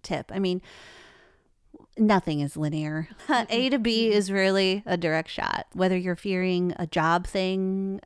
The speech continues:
Speaker 1: an extracurricular, like something you really wanna check off your bucket list, hiking,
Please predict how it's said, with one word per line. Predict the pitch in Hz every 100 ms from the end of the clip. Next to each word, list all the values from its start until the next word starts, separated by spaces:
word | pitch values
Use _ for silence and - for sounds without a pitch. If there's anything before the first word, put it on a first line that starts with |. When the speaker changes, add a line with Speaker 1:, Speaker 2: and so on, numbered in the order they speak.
| -
Speaker 1:
an | 180
extracurricular, | 180 - - 190 - 175 170 - 190 185 196
like | 175 160
something | - 180 180 180
you | 180
really | 165 175 175
wanna | 170 170
check | 170 185
off | 175
your | 165
bucket | 160 170 185
list, | 170 175 175 - - -
hiking, | - 170 175 - 185 175 170 170